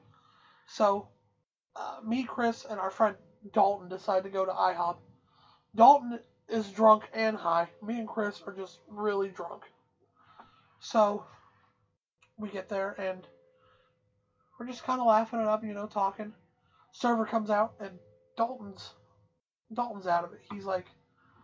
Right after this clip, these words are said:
not coherent, not paying attention, and the server's, like, acting kinda rude towards him, like, Oh, hey, and, you know, he takes their, he gets them more water to drink. And I leaned over to Chris. I was like, "Hey, I should chug my water real quick and have him refill mine too before he gets back."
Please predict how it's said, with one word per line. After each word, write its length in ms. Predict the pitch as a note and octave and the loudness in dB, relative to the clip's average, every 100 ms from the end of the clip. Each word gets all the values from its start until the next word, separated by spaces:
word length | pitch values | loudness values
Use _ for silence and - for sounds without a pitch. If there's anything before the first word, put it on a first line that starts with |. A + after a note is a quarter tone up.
| _ _ _ _ _ | _ _ _ _ _
not 260 | G#3+ G#3 - | 0 0 0
coherent, 460 | G#3+ F#3+ F#3+ F#3 F#3 | -4 -4 -4 -6 -6
not 200 | F3 - | -8 -8
paying 160 | F#3+ | -12
attention, 440 | F3 G3 F#3 G3 F#3 | -10 -12 -12 -14 -16
and 140 | F3+ | -16
the 80 | F#3 | -12
server's, 480 | - C4 A3 G3+ F#3+ | -2 0 0 -4 -4
like, 240 | F3 - - | -6 -6 -4
acting 280 | C#4 A#3 G#3+ | -4 -4 -2
kinda 280 | A3 A#3 A3+ | 0 2 0
rude 240 | A#3+ A3+ | -2 -6
towards 260 | G#3+ G3+ G3+ | -4 -6 -6
him, 80 | |
like, 160 | G3 F#3+ | -8 -4
Oh, 160 | C4 B3 | -4 -4
hey, 240 | B3+ A3+ - _ _ _ _ _ _ | -6 -8 -10 _ _ _ _ _ _
and, 80 | G#3 G3 - - | -18 -18 -20 -12
you 140 | G3+ | -8
know, 120 | E3+ | -6
he 140 | E3 G3+ | -6 -10
takes 300 | - G3 - | -8 -8 -8
their, 180 | G3 F#3 _ _ | -10 -10 _ _
he 140 | A3 | -10
gets 220 | G3+ F#3 | -8 -8
them 160 | G3+ F#3+ | -8 -8
more 240 | F#3+ F#3+ G3 | -6 -6 -6
water 360 | F#3+ G3 F#3+ | 0 2 2
to 80 | F3+ | -4
drink. 280 | F3+ F3+ F3+ - _ _ _ _ _ - | -10 -10 -10 -20 _ _ _ _ _ -2
And 80 | F#3+ | 0
I 40 | |
leaned 240 | G3 G#3 G3 | 0 -2 -4
over 160 | F#3+ | -6
to 60 | F#3 | -6
Chris. 260 | - A3 G3+ | -6 -6 -6
I 20 | |
was 80 | F3+ | -12
like, 100 | E3+ | -8
"Hey, 180 | G#3 - - _ _ _ _ - | -8 -10 -20 _ _ _ _ -12
I 40 | - | -12
should 160 | - | -12
chug 220 | - G#3+ G3+ | -6 -4 -4
my 120 | F#3+ | -8
water 280 | F#3 G#3 F#3 | -2 0 0
real 180 | F#3 F3+ | -4 -8
quick 260 | F#3+ F#3+ - - | -10 -14 -14 -12
and 80 | |
have 100 | F#3+ - | -10 -10
him 60 | F#3+ | -12
refill 300 | G3+ - F#3+ | -12 -10 -8
mine 240 | G3 G3+ | -6 -6
too 160 | - G#3+ | -8 -10
before 280 | F#3+ G3 F#3+ | -8 -10 -10
he 60 | |
gets 160 | G3 - | -12 -4
back." 240 | G#3+ - | -4 -4